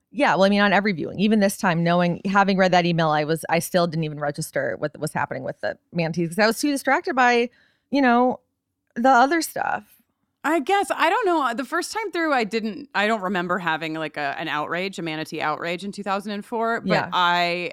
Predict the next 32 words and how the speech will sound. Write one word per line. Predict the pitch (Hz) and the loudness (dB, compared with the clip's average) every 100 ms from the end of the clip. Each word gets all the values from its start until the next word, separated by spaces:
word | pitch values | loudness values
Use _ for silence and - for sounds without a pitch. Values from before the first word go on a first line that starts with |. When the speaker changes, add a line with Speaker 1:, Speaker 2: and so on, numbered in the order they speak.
| - | -4
Speaker 2:
I | 196 | -4
think | - - 427 - | -4 -4 -4 -2
that, | 523 - 220 | -4 -4 -4
ah, | 247 208 | -4 -2
I'll | 175 | -2
never | 180 190 180 185 | 0 -2 -2 -6
know. | 170 151 - 165 | -4 -6 -8 -2
But | 220 - | -2 0
I'm | 233 | -4
pretty | - 339 359 370 | -4 -4 -2 -2
sure | - 262 | -2 -4
that | 220 | -4
if | 226 | -4
I | 196 | -2
had | 190 | -2
watched | 180 170 - | -2 -4 -8
this | 170 | -10
without | 180 - 165 180 185 | -10 -8 -4 -4 -4
Elizabeth's | 190 175 165 160 - | -6 -8 -8 -12 -12
email, | 151 147 147 | -10 -8 -8
I | - 151 | -8 -8
would | 147 147 | -8 -12
have | - | -12
still | - - 190 262 302 | -18 -12 -2 0 2
Speaker 1:
What | 370 | 0
does | |
a | 370 | -2
Speaker 2:
been | 320 | -2
Speaker 1:
manatee | 349 403 311 233 | 0 -2 -2 0
Speaker 2:
like, | 180 131 | 0 0
Speaker 1:
look | - | -6
like? | 60 55 | -8 -8